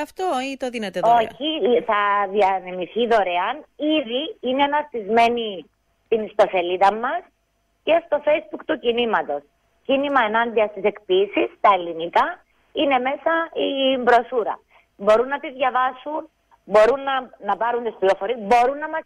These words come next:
Speaker 2: ενημε-, να επικοινωνήσουν μαζί μας. Επίσης, να πω ότι μέσα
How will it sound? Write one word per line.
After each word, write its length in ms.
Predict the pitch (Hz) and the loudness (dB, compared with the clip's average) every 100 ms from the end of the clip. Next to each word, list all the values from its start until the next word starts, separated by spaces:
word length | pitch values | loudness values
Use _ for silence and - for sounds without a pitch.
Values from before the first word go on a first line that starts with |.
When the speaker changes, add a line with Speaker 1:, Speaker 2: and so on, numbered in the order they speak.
| 311 | -8
Speaker 2:
ενημε-, 320 | 302 285 - 214 | -4 -2 -2 -4
να 60 | 214 220 214 196 _ _ - 160 | -4 -4 -4 -8 _ _ -2 0
επικοινωνήσουν 720 | 202 214 233 214 233 247 240 | 0 -4 -4 -2 -2 -4 0
μαζί 380 | 220 185 165 196 | 2 2 0 -2
μας. 260 | 226 262 294 _ _ - - _ _ _ _ _ _ | 2 2 0 _ _ -20 -20 _ _ _ _ _ _
Επίσης, 580 | - 233 294 294 - - - | -4 -2 -2 -4 -4 -12 -10
να 180 | 190 196 | -2 0
πω 100 | 196 | 2
ότι 240 | 269 269 208 | 2 2 2
μέσα 320 | 233 269 | 2 2